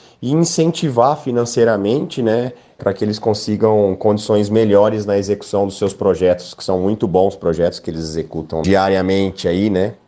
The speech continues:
e trazendo muitos frutos positivos pro estado do Paraná.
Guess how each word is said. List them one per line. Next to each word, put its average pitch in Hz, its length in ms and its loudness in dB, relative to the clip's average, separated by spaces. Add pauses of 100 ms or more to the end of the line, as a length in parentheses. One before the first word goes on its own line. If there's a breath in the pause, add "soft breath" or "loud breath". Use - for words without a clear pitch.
(100)
e 78 440 -4
trazendo 80 680 0 (380 loud breath)
muitos 92 640 -4
frutos 101 460 -2
positivos 95 600 -2
pro - 120 -6
estado 85 360 -2
do 85 100 -6
Paraná. 80 500 -2